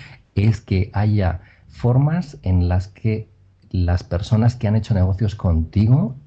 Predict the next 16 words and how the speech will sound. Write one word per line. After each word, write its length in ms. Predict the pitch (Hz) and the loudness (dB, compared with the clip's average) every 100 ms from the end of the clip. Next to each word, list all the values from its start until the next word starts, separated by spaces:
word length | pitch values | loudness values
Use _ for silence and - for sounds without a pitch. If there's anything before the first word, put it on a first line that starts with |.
| _ | _
hablen, 840 | - 92 92 90 92 90 85 80 78 | -4 0 2 4 4 4 2 0 -2
hablen 340 | 85 85 87 87 | -2 0 2 0
de 100 | 80 | -2
ti, 220 | - 85 | -2 -2
es 100 | 87 | -2
decir, 300 | 92 - 82 - - | -2 -2 -4 -6 -6
a 140 | 90 | -4
través 240 | 87 95 104 | 0 0 2
de 100 | 101 | 0
testimonios 840 | 95 90 92 90 92 92 95 95 - - - - _ _ | -2 -4 0 2 4 4 4 2 -4 -20 -20 -20 _ _
en 200 | 80 82 | -2 2
vídeo, 240 | 82 87 85 | 4 4 4
en 80 | |
audio, 240 | 82 87 85 | 4 2 2
en 100 | 80 | 0
texto. 480 | 80 - - 87 | -2 -6 -4 -4